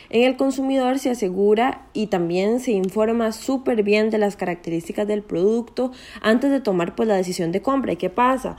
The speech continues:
Como lo que va a adquirir la persona tiene un alto valor económico, es una decisión que se basa, pues, en el conocimiento. Entonces, entre más informada esté la persona,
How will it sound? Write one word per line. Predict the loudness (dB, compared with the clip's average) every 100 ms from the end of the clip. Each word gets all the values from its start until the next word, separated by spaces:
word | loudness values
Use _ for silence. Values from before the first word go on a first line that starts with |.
| -18 -20 -2
Como | 2 4 4 4 2 0 -10 -20 -20 -20 -16 -2
lo | 2 2
que | 2 4
va |
a | 2
adquirir | 2 0 2 2
la | 0
persona | -2 -4 -2 0 2
tiene | 2 2
un | 0
alto | -2 0
valor | 0 0 0
económico, | -2 -2 0 0 -2 -2 -6 -6 -14 -12 -4
es | -2
una | 0 0
decisión | 0 -2 -2 0 0
que | -2
se | -2 0
basa, | 0 0 -2 -4
pues, | -2
en | -2
el | -2
conocimiento. | -2 -4 -2 0 2 2 0
Entonces, | -4 -2 -4 -4
entre | -6 -6 -2
más | 0 0 0 -4 -8
informada | -8 -4 -4 -2 -2 -2
esté | -2 -4
la | -4 -4
persona, | -6 -4 -2 -2 -2